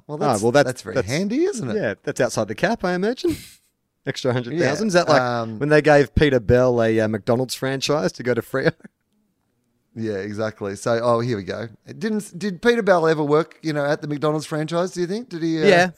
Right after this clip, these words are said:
Speaker 2: fries. <laughs>
Speaker 1: Yeah. No, no, he worked there. Uh, McHappy Day.
Speaker 2: Yeah.
Speaker 1: Uh, <laughs> that was,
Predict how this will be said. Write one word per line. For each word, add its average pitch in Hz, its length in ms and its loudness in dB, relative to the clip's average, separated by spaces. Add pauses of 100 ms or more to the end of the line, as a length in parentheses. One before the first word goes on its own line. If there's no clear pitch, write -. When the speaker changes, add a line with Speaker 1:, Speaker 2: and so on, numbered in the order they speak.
(200)
Speaker 2:
fries. 110 480 2 (460)
<laughs> - 440 -8
Speaker 1:
Yeah. 180 260 0 (400)
No, 185 400 -6 (300)
no, 233 180 4
he 269 80 0
worked 135 240 0
there. 143 240 -2
Uh, 147 160 0
McHappy 185 460 -2
Day. 98 160 -10 (340)
Speaker 2:
Yeah. 110 180 -8 (640)
Speaker 1:
Uh, 156 300 2 (560)
<laughs> - 400 -20
that 165 200 -6
was, - 440 -8